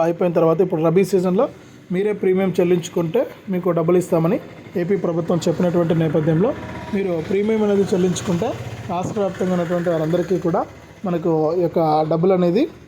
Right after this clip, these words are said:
ఆ, ఇవ్వడానికి ప్రభుత్వం అయితే సిద్ధంగా ఉంది. కాబట్టి ప్రతి రైతు కూడా ఈ విషయాన్ని గమనించి ఈ యొక్క పథకాల ద్వారా డబ్బులు ఇవ్వడానికి ప్రభుత్వం సిద్ధంగా ఉంది. కాబట్టి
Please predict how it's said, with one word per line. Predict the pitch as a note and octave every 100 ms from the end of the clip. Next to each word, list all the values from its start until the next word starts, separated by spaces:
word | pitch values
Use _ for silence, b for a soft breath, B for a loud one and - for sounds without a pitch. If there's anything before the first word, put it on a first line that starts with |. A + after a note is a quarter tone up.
| - F3
ఆ, | D#3
ఇవ్వడానికి | D#3 E3+ F#3 F3 F#3
ప్రభుత్వం | E3 D#3 E3 F3
అయితే | E3 D#3
సిద్ధంగా | D#3 D3+ D#3+ D#3+
ఉంది. | D#3 D#3+ B3+ - B B -
కాబట్టి | F3+ E3+ D#3+ F#3+ D3 - -
ప్రతి | F3+ E3+
రైతు | G3+ G3+
కూడా | G3+ G3+ F#3+
ఈ |
విషయాన్ని | D#3+ E3 F3+ E3+
గమనించి | D#3+ D#3+ D#3+ D#3 F3+ D3+ - - - G3
ఈ |
యొక్క | E3+ E3+
పథకాల | D#3+ D#3 E3+ G3
ద్వారా | F#3 F#3
డబ్బులు | F3+ D#3+ E3+
ఇవ్వడానికి | F3 E3 D#3+ D#3 A#3+ C#4+ B B B
ప్రభుత్వం | F3 E3+ E3+ F3+
సిద్ధంగా | D#3 D#3 E3 E3+
ఉంది. | D#3+ D#3
కాబట్టి | D3+ D3+ D3+ A#3